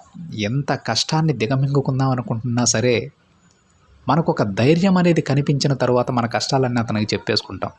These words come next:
అదే మన బాబాగారు. ఆ తండ్రిని చూస్తే మనకు ఏదో ఒక ధైర్యం, నా బాబా నా కష్టాలు తీరుస్తారనేటువంటి నమ్మకం, ఇవన్నీ ఎప్పుడు కలుగుతాయి? ఎప్పుడు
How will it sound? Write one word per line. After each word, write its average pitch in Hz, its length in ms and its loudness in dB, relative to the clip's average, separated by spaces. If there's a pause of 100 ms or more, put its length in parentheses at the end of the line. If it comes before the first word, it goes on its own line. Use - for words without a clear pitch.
(340)
అదే 107 380 0 (460)
మన 101 120 2
బాబాగారు. 95 580 -4 (1300)
ఆ - 20 -2
తండ్రిని 127 580 0
చూస్తే 135 400 0 (580)
మనకు 131 260 0
ఏదో 131 340 2
ఒక 196 180 -2
ధైర్యం, 135 500 2 (240)
నా 110 100 0
బాబా 127 320 0
నా 165 140 2
కష్టాలు 143 440 0
తీరుస్తారనేటువంటి 123 920 -2
నమ్మకం, 110 460 -2 (140)
ఇవన్నీ 113 420 0
ఎప్పుడు 143 240 2
కలుగుతాయి? 127 420 0
ఎప్పుడు 117 380 -2